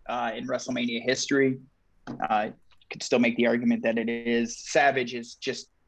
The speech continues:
outstanding throughout this entire, entire match, and, and Flair is, you know, he's <laughs> Ric Flair at this moment. He's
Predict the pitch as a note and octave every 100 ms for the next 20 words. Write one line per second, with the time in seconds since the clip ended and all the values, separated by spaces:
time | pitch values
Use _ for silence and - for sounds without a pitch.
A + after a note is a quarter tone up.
0 | - B2+ - - - - C#3 B2+ A#2+ A#2+
1 | A#2 - C3 A#2+ A#2+ B2 A#2+ A#2+ B2 A#2+
2 | A#2+ A#2 _ _ _ - C3 C3 C3 B2
3 | B2 B2 B2 A#2+ C3 C3 C#3 C3+ B2 B2
4 | A#2 - - - B2+ A#2 A2 - _ _
5 | _ C#3+ C3+ C#3+ D3+ - C#3+ B2+ A#2+ A#2+
6 | B2 A#2+ A2+ G#2+ A#2 A#2+